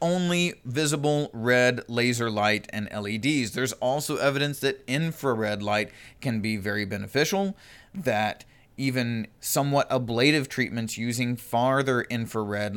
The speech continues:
lasers can help with stimulating better hair growth. And there's a lot out there about this. This is just one little sample to say, yes,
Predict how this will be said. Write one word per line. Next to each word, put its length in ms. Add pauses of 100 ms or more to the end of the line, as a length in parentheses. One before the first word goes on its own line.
lasers 680 (220)
can 220
help 420 (440)
with 280
stimulating 920 (180)
better 260
hair 200
growth. 560 (600)
And 380
there's 360
a 80
lot 320
out 220
there 160
about 340
this. 160
This 160
is 100
just 200
one 360
little 220
sample 440
to 100
say, 220
yes, 640